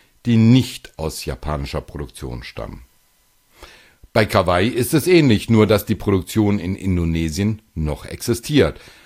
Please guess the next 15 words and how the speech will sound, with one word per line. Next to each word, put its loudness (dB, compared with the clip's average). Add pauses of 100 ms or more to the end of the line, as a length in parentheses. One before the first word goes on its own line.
(140)
man 0
aber 2
auch 4
ein -2
Werk 2
in -2
China -4
betreibt. -12 (640)
Natürlich -6
neben 0
dem -6
Stammsitz -8
im -4
japanischen -6
Hamamatsu. -6